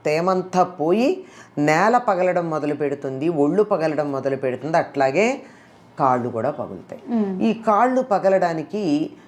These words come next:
Speaker 1: శరీరం కన్నా కాళ్ళు పగలడానికి ఎక్కువ కారణం ఏమిటంటే, కింద నడుస్తాం కదా, నడిచినప్పుడు దుమ్ము ఉంటుంది, దుమ్ము తడిని పీల్చేస్తుంది. శరీరం మీద కన్నా కాలికి దుమ్ము అంటుకుంటుంది ఎక్కువ, శరీరం మీద పడే తక్కువ.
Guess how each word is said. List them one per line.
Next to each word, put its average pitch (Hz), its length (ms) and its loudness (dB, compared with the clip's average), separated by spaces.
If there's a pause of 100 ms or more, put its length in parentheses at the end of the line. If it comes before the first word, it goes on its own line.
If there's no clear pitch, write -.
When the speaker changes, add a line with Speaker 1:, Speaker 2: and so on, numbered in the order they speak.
(220)
Speaker 1:
శరీరం 226 420 2
కన్నా 196 320 -2
కాళ్ళు 190 360 2
పగలడానికి 156 580 -2
ఎక్కువ 160 220 -6
కారణం 151 360 0
ఏమిటంటే, 139 560 -2
కింద 202 360 -2
నడుస్తాం 170 600 0
కదా, 127 440 -2 (380)
నడిచినప్పుడు 196 920 2
దుమ్ము 175 420 2
ఉంటుంది, 113 480 -8 (420)
దుమ్ము 220 320 2
తడిని 175 360 2
పీల్చేస్తుంది. 135 760 -6 (260)
శరీరం 214 500 0
మీద 196 160 0
కన్నా 180 540 -2 (380)
కాలికి 220 320 4
దుమ్ము 185 300 -2
అంటుకుంటుంది 131 560 -6
ఎక్కువ, 110 280 -10 (240)
శరీరం 196 360 2
మీద 220 100 -4
పడే 220 280 0
తక్కువ. 180 440 -2